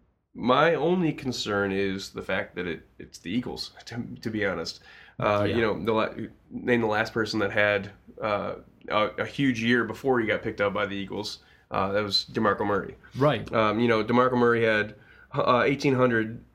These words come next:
Speaker 1: yards, uh, was averaging four point seven with, uh, per touch, um, thirteen touchdowns with Dallas in his standout year. Had that
Speaker 2: Yeah, huge
Speaker 1: that
Speaker 2: year.
Speaker 1: huge line,
Speaker 2: Huge
Speaker 1: huge
Speaker 2: year.
Speaker 1: year.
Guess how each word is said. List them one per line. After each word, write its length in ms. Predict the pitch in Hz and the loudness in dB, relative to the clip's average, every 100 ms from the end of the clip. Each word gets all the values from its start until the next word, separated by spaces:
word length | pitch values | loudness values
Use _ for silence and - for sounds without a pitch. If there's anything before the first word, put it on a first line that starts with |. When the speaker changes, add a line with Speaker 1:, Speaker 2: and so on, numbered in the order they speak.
| _ | _
Speaker 1:
yards, 840 | 135 131 120 120 117 117 113 - - | 0 4 4 4 2 0 -6 -6 -4
uh, 340 | 107 104 101 | 0 2 0
was 140 | 104 101 | 0 2
averaging 340 | 117 113 110 | 2 2 -2
four 220 | 107 120 | 0 0
point 260 | 113 113 87 | 2 0 0
seven 580 | - 113 107 110 107 110 | 0 0 2 0 -2 -2
with, 300 | 110 - - | -6 -6 -6
uh, 560 | 107 101 95 90 - 98 | -2 -2 -2 -4 -6 -6
per 160 | 117 110 - | -4 -6 -4
touch, 440 | 113 107 107 - | -2 -2 -2 -6
um, 400 | - 101 98 92 | -4 -4 -4 -6
thirteen 360 | - 113 98 107 | -2 -2 -2 -2
touchdowns 460 | 104 98 107 98 | 0 0 0 -2
with 120 | 101 95 | -2 0
Dallas 500 | 101 69 - - - - - | 0 0 -6 -8 -12 -10 -6
in 80 | 110 | -4
his 160 | 104 | -2
standout 280 | - 110 101 104 | 0 2 0 0
year. 300 | 101 101 - _ _ _ | -2 -4 -8 _ _ _
Had 200 | 117 110 | -6 -2
that 260 | 107 90 - | 0 0 -2
Speaker 2:
Yeah, 60 | - | 0
huge 200 | 175 123 | 4 4
Speaker 1:
that 100 | 107 | 2
Speaker 2:
year. 120 | 113 | 2
Speaker 1:
huge 200 | 123 113 | 0 0
line, 380 | 107 104 107 175 | 0 2 2 4
Speaker 2:
Huge 260 | 151 110 | 2 2
Speaker 1:
huge 240 | 107 98 107 | 0 -2 -4
Speaker 2:
year. 120 | 107 | -6
Speaker 1:
year. 240 | 101 101 | -6 -6